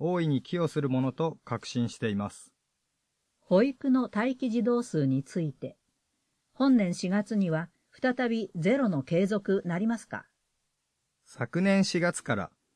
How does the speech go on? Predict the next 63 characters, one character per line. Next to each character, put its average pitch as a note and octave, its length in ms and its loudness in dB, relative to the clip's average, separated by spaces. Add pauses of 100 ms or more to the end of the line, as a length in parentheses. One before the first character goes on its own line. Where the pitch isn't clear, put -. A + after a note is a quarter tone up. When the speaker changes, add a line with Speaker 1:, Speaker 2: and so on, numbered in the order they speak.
(160)
Speaker 1:
千 G3 260 0
四 F#3 220 2
百 A#2+ 260 0
四 B2 300 2
十 F3+ 240 2
名 C#3+ 240 2
増 C#3+ 240 0
と B2 100 -4
な A2 140 -2
る G2+ 160 -6 (260)
認 D#3 220 -2
可 F3 140 -2
保 F3 180 0
育 F3 240 -2
所 D#3+ 140 -4
定 D3+ 240 -2
員 E3 280 -2
を D#3 60 -2
確 E3 280 -4
保 C3+ 80 2
し B2 120 -6
ま G#2+ 140 -2
し - 100 -14
た。 E2+ 200 -8 (920)
今 D3+ 320 -2
後、 D3 240 0 (340)
丁 G3+ 220 2
寧 E3 200 2
な B2 120 2
マ A2+ 140 -2
ッ A2+ 120 -8
チ D#3+ 140 -4
ン F3 80 -4
グ E3+ 100 -2
支 - 160 -6
援 C#3+ 320 0
を G#2+ 80 -4
行 C#3+ 140 -6 (180)
う D3 80 0
こ C#3+ 140 -2
と D#3 120 0
等 D#3+ 220 0
に B2 120 2
よ G2 100 -2
り、 F2+ 200 -10 (600)
本 E3+ 220 -2
年 B2+ 180 2
四 - 160 -6
月 C3 240 -2
も G#2+ 220 -2 (480)
ゼ D3 160 0
ロ D#3+ 140 4
を A2+ 60 0
継 D3+ 280 2
続 D#3+ 260 -2
で C#3+ 120 4
き F3+ 140 -2
る E3+ 80 0
見 A2+ 140 0
込 A#2 100 -2
み A2 100 -2
で G2+ 140 -4
す。 - 240 -20